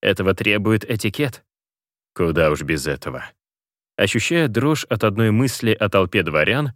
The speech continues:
прошептал принц. За последние месяцы я слегка, как бы это сказать,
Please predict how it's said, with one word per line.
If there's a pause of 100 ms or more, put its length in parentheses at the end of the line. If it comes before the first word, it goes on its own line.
(120)
прошептал
принц. (840)
За
последние
месяцы (260)
я
слегка,
как
бы
это
сказать,